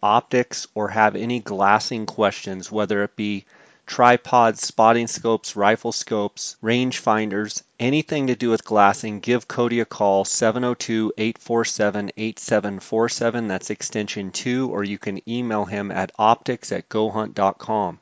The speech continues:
You can also send him a text or call him on his cell phone at six oh two,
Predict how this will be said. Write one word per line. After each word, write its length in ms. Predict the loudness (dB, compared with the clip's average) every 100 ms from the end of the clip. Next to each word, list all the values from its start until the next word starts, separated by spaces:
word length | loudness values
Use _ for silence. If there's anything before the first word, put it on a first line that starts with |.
| _ _ -20 -20 _
You 100 | -10
can 160 | -6 2
also 340 | 4 4 0
send 340 | -2 0 0 0
him 160 | -2
a 40 | -4
text 440 | 0 0 0 -4
or 80 | -6
call 300 | 2 4 4
him 200 | 0 -2
on 140 | -4
his 120 | -4
cell 280 | -4 0 0
phone 260 | 0 -6 -6
at 160 | -8
six 320 | -6 -6 -4 -2
oh 140 | -2
two, 420 | -2 -2 -2 -2